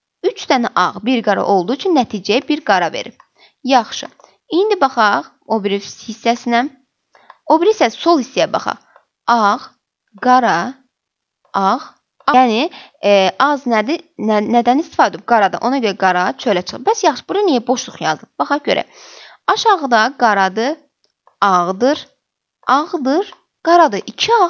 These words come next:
iki qara. Yəni sayları eyni olduğu üçün bilmədi nə çıxarsın. Ona görə, e, boşluq qoydu. İndi gəlin cavabı yazaq.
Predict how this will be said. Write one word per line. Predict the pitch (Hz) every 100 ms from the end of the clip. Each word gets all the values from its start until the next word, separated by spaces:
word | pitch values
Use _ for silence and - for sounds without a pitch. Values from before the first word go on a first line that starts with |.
| -
iki | - 339
qara. | 247 190
Yəni | 202 285
sayları | 285 - 349 320 330 453
eyni | 359 311
olduğu | 269 370
üçün | 339 285 - - -
bilmədi | 403 277 185 180
nə | 180
çıxarsın. | 185 - 175 185 403
Ona | - 311 311
görə, | 208 202 349 - - -
e, | 196 196
boşluq | 214 - 220 -
qoydu. | - 175 104 - _ - -
İndi | 349 480
gəlin | 415 370
cavabı | 269 208 190 190
yazaq. | 180 185 247 262